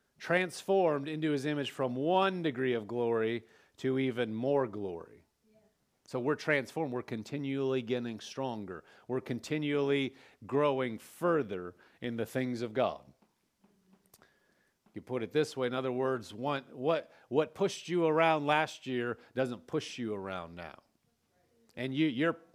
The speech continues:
Speaker 1: you just aren't put, you get to the point where you just aren't pushed around. You might be pushed, you might be challenged, but you don't take stuff off the enemy. You know you're getting mature.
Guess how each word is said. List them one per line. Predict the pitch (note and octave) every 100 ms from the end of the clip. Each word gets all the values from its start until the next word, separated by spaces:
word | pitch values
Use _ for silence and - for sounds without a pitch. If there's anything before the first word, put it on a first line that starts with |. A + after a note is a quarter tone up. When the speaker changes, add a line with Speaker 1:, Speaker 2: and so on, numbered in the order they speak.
| _ -
Speaker 1:
you | G#2 D#3 D#3+
just | C#3 -
aren't | C3+ B2+
put, | C#3 C3+ A#2+
you |
get | D3+ D3
to | G#2+
the |
point | C3+ B2+
where | A#2+
you | G2+ C3+
just | B2+ -
aren't | B2 B2
pushed | A#2 A2 -
around. | G2+ F2
You | C#3
might | D3 G#2+
be | A2
pushed, | - F3 D#3 - - _ _ _
you | B2
might | C3 C3+
be | A2
challenged, | G#2+ C#3+ D#3+ C#3+ A2+ A2 - _ _
but | G#2 A2+ -
you | C#3
don't | A2+ -
take | A#2+ G#2
stuff | - - E2 - _ _ _
off | G2 E2+
the | F#2+
enemy. | F#2 D#2 C2+ _ _ _ _ _ _ _ _ _ _ _ _ _ _
You | A#2
know | B2
you're | B2 A2+
getting | A#2+ A2 G2+
mature. | G2 - B2+ E2+